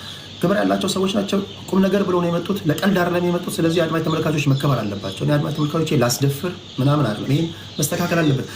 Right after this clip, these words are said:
በፍራኦል ላይ ያየኋቸው አንዳንድ ነገሮች እነዚህ ናቸው፣ ትንሽ መስተካከል አለባቸው።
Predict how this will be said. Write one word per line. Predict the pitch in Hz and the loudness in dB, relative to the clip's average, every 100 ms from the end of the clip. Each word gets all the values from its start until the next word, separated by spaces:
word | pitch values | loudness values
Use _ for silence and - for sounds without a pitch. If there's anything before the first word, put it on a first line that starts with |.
| - | -4
በፍራኦል | 190 226 240 233 | -2 2 2 2
ላይ | 220 | 2
ያየኋቸው | 190 185 190 190 185 - 185 | 2 2 2 2 0 0 0
አንዳንድ | 170 170 156 | 2 0 0
ነገሮች | 156 165 170 160 | 0 2 2 0
እነዚህ | 151 139 135 | 2 4 2
ናቸው፣ | 123 - | 0 -4
ትንሽ | 160 147 | -4 0
መስተካከል | 143 151 143 135 | 0 2 0 0
አለባቸው። | 110 107 104 - | -2 -4 -6 -8